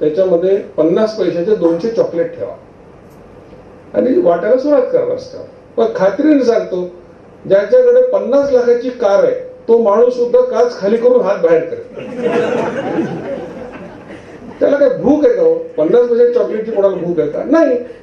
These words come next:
पण दिसलं, मिळालं म्हणून खातो आपण, अशी आपली परिस्थिती आहे. तर खाण्याविषयीचा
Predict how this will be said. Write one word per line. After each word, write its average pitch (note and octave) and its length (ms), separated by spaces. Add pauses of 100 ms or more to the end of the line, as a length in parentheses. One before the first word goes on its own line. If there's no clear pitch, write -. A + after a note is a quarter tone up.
(580)
पण F3 200
दिसलं, G#3 500 (100)
मिळालं A3 460
म्हणून A#3 260
खातो - 260
आपण, - 400
अशी - 140
आपली E3+ 180
परिस्थिती A#2+ 420
आहे. - 100 (680)
तर - 180
खाण्याविषयीचा A#3+ 800